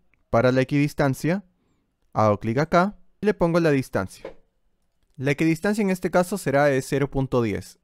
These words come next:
es decir, diez centímetros. Presionamos P y le damos la extrusión de noventa centímetros o cero punto nueve.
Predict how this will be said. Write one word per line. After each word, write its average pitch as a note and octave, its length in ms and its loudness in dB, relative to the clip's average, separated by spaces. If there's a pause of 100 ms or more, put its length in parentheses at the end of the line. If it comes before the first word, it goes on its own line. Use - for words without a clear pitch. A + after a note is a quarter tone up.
(220)
es A#2+ 120 -4
decir, D#3+ 420 -6 (100)
diez B2+ 240 -2
centímetros. G#2 680 -10 (300)
Presionamos B2+ 540 -2
P F3 260 0 (720)
y F3+ 140 -6
le F#3 80 2
damos E3+ 280 2
la D#3+ 60 0
extrusión C#3 600 -4 (580)
de D#3+ 180 -2
noventa D3+ 340 0
centímetros G2 800 -10
o C3 160 -6
cero B2 300 -4
punto A#2 260 -8
nueve. B2+ 380 -6